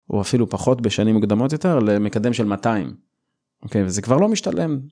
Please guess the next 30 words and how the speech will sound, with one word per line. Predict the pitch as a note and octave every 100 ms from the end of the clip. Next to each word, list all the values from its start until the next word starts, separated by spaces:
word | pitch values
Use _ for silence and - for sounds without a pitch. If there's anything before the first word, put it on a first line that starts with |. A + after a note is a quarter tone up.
| _ _ _ -
תכלס, | A#2+ A2+ G2+ -
ל-, | A2+ G#2+
לשלם | G#2 G#2+ A#2+
כל | A#2 A2
כך | A2+
הרבה | A#2 A2+
דמי | A2+ A#2
ניהול | A2+ A#2+
על | G#2
מקדם | G#2 - G2+ G#2
כזה. | F#2 - - _ _ _ _ _ -
לא | A2+
שזה | A2+ C3 C3+
משתלם | C3+ - C3 C3+
לשלם | B2 A#2 A2 B2 A2+ - _ _ _ -
דמי | C3 A#2+ A#2+
ניהול | C3 C3+ A#2
של | A#2
אפס | A#2 A#2+
נקודה | A2 A2+
חמש, | A2 A2+ C3 C3
סליחה, | - - - A#2
חמישה | G#2+ F#2+ G2 C3+
עשר | B2+ A#2+
אחוז | G#2 - D3+ F#2+ - _ _ _ _ _
מהתשואה, | G#2+ F#2+ - - G#2+ C3+ G3 - _ _ _ _ -
ואפס | G#2+ G#2 C3
נקודה | A2 A#2 A2+
שש | A#2+ A#2
מהצבירה, | A2 G#2+ A2 D3+